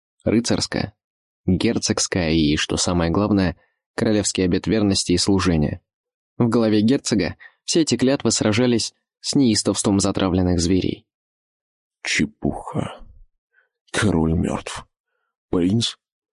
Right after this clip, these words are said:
Speaker 2: Самовлюблённый сопляк, проворонивший по глупости собственную свободу. Я ничего ему не должен».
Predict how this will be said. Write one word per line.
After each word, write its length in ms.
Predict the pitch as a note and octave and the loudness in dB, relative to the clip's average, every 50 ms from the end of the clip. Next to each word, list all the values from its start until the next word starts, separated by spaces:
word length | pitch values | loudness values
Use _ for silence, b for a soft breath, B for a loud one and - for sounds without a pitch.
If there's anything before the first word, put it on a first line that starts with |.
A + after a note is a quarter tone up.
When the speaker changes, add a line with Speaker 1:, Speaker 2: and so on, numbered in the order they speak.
| _ _ _ _ _ _ _ _ - | _ _ _ _ _ _ _ _ -10
Speaker 2:
Самовлюблённый 1000 | - - - - G2 F2+ F2+ F2 E2 F#2+ F#2+ F#2+ F#2+ F#2+ F2+ E2+ E2 E2 F2 F2 | -8 -4 -2 0 0 0 2 2 2 2 2 2 2 2 2 2 0 0 0 0
сопляк, 640 | - - - G#2+ - - - G#2 F#2+ E2+ D#2 _ _ | -2 -2 -2 -2 -2 0 0 0 0 -2 -4 _ _
проворонивший 640 | - G#2+ G2 F2+ G#2 F#2+ F#2+ F#2 F2+ F2+ - - G#2 | -4 -2 0 0 0 0 0 0 0 0 0 -2 -2
по 140 | - - A2 | -2 -2 -2
глупости 500 | G2+ G#2 B2 B2+ G#2+ - G2 - - G2 | 0 2 2 2 2 0 -2 -2 -2 -2
собственную 640 | F#2 - - F#2+ F#2+ - - - G#2 G2 F#2+ F#2 F#2 | -2 -2 -2 -2 -4 -4 -2 -2 0 0 0 0 0
свободу. 680 | - - G2 G#2+ G2+ F2+ F2 F2+ E2 E2 D#2+ D2+ - _ _ _ _ _ _ _ _ _ _ | 0 0 0 0 0 0 0 0 0 0 -2 -4 -6 _ _ _ _ _ _ _ _ _ _
Я 200 | - - D2+ D#2+ | -4 -2 0 2
ничего 720 | E2+ F2+ F#2+ G2 F#2+ - - - A2+ G#2+ F#2 F2 F2+ F2 F#2 | 2 2 2 0 0 0 0 0 0 0 2 2 2 2 2
ему 380 | F#2+ F#2+ G2+ G2+ F#2+ E2+ E2 E2 | 2 2 2 2 2 2 2 2
не 200 | E2+ E2+ F2 F2+ | 2 2 2 2
должен». 680 | F2 D#2 - E2+ D2+ E2 E2+ D#2+ D#2+ D2 D#2+ D#2 - | 0 0 0 0 0 0 -2 -2 -2 -2 -2 -4 -6